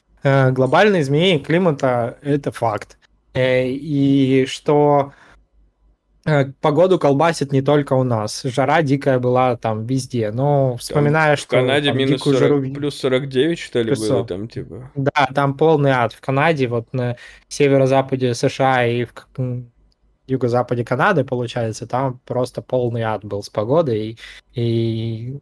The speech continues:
Speaker 1: у нас по сравнению с этим ещё цветочки. А, и,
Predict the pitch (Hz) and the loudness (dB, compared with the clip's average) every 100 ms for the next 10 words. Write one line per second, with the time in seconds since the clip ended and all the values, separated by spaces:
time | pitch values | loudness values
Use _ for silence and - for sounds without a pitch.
0 | - 139 127 135 - - 131 123 120 139 | -6 -2 0 -2 -2 -6 -2 -2 -2 -2
1 | 135 131 117 - 123 110 _ _ _ _ | -2 -4 -10 -10 -10 -12 _ _ _ _
2 | _ 113 110 98 - 113 - - - - | _ -12 -10 -10 -14 -18 -18 -20 -20 -20
3 | - _ - 127 127 127 127 127 139 143 | -20 _ -4 0 2 2 2 2 0 -4